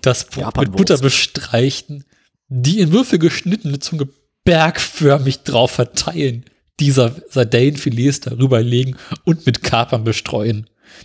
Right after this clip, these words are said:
Speaker 1: Die Portion auf eine Platte legen und nach
Speaker 2: Also man
Speaker 1: Belieben
Speaker 2: legt jetzt
Speaker 1: Tomaten
Speaker 2: tatsächlich
Speaker 1: decken.
Speaker 2: ein, Moment, Moment, Moment. Man, man bildet einen kleinen Haufen aus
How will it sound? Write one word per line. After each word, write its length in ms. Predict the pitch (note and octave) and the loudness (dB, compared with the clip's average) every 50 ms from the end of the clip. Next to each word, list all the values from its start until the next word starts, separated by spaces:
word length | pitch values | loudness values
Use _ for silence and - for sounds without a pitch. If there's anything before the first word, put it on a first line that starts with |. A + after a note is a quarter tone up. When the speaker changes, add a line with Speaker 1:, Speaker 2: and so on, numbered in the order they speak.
| _ _ C3+ | _ _ -4
Speaker 1:
Die 60 | B2+ | -4
Portion 540 | - - C3 A#2 - - - C#3+ C#3 D#3 E3 | 0 0 0 0 0 0 2 2 2 2 0
auf 120 | - A2 G#2 | -4 -6 -2
eine 200 | G2 A#2+ B2 B2+ | 0 0 0 0
Platte 340 | - - - C3 A2+ - D3 | -2 0 0 0 2 2 0
legen 380 | C3 C3 B2+ C3 C#3 C#3+ C#3+ C#3 | 0 2 2 2 2 2 0 -2
und 60 | B2 B2 | -2 0
nach 160 | C3+ A#2 - | 0 2 4
Speaker 2:
Also 180 | C3+ D3 C#3 | 4 4 4
man 140 | D#3 D#3 D3+ | 6 4 4
Speaker 1:
Belieben 120 | C#3+ C#3 E3+ | 4 4 4
Speaker 2:
legt 80 | F#3 - | 4 4
jetzt 80 | C#3 E3+ E3 | 2 4 4
Speaker 1:
Tomaten 140 | C3 C3+ C#3+ | 4 4 4
Speaker 2:
tatsächlich 360 | C#3+ - - F3+ F3 D3+ F3+ | 2 2 0 2 2 2 0
Speaker 1:
decken. 120 | D#3+ D3 D3+ D#3+ D#3 | 0 2 2 0 0
Speaker 2:
ein, 40 | - - - - - - - - - - _ _ _ _ _ _ _ | 0 -10 -16 -16 -16 -16 -16 -18 -20 -20 _ _ _ _ _ _ _
Moment, 280 | E3 D#3 D#3 D#3 D#3 E3+ | 0 2 4 4 4 4
Moment, 180 | D#3+ D3+ D#3 D#3+ | 2 2 2 2
Moment. 240 | C#3+ C#3 C3 A2+ - | 0 0 -2 -2 -2
Man, 100 | C3 C#3+ | 0 2
man 180 | D3 D3 D#3 C3 | 2 2 4 4
bildet 360 | E3 F#3+ G#3+ G3+ G#3+ F#3 - | 4 2 2 0 -2 -4 0
einen 240 | - D3 D3+ D#3 D#3+ | 2 2 2 2 0
kleinen 440 | - - D#3 D3 D3+ D#3+ D3+ C3 | 2 2 2 4 4 2 0 0
Haufen 360 | C3 C3+ D3+ E3+ - - E3+ - | 0 0 0 0 -2 -6 -4 -2
aus 300 | D3 C#3 C#3 - - | 0 0 0 -2 -4